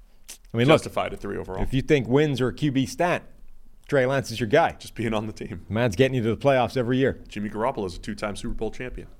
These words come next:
Speaker 1: <laughs> That's
Speaker 2: By
Speaker 1: true.
Speaker 2: that measure.
Speaker 1: Uh, anyway, so the Brock Purdy thing was a good shout. He did. Uh, Kevin Enright,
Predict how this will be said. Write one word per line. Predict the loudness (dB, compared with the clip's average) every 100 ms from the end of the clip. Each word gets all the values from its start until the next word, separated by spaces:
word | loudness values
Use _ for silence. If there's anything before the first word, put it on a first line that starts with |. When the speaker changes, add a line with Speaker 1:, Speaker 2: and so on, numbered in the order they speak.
| -18
Speaker 1:
<laughs> | -16 -10
That's | -8 -8 -10
Speaker 2:
By | -4 -2
Speaker 1:
true. |
Speaker 2:
that | 0 -2
measure. | -4 -4 -8 -10 -14 -18 -20 -20 -20 -4
Speaker 1:
Uh, | 2 4 6 6 6
anyway, | 6 4 2
so | -2
the | -2
Brock | -4 0 2 4
Purdy | 2 2
thing | 2
was | 2
a | 0
good | 0
shout. | 0 -4 -8 -10
He | -6 -4
did. | 0 0 -2 -18 -4
Uh, | 0 4 4 2
Kevin | 4 4 6
Enright, | 4 4 2 0 -6 -14